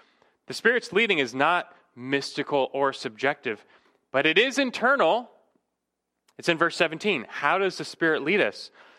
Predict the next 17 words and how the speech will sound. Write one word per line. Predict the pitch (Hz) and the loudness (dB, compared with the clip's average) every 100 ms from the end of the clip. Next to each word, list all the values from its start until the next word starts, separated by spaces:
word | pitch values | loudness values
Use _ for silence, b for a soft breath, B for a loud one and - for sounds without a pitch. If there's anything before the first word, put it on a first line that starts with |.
| b b b b b _ _ | b b b b b _ _
By, | - 120 123 - _ _ - | -2 0 0 -4 _ _ -4
by | 113 110 | -2 0
its | 110 - | -2 -8
desires, | - 120 113 98 95 90 - - - _ _ _ _ _ _ _ | -8 -6 -2 -2 -4 -10 -14 -18 -20 _ _ _ _ _ _ _
by | 113 104 | -8 -4
our | - 117 143 | 0 2 2
desires, | 131 110 117 98 101 | 0 0 0 0 -2
our | 113 | -6
new | 110 127 | -6 -6
desires, | 127 117 123 120 110 101 | -4 -4 0 0 0 0
epithumia, | 135 131 127 127 123 123 110 - | -2 -4 -8 -8 -2 0 0 -4
lusts. | 104 117 123 120 - - - b b b b b b | -4 0 0 -2 -10 -10 -14 b b b b b b
It's | 143 - | -6 0
not | 170 196 | 0 0
just | 226 202 | -2 -4
the | 202 | -2
flesh | 175 - 160 175 175 - | -4 -2 2 2 0 -8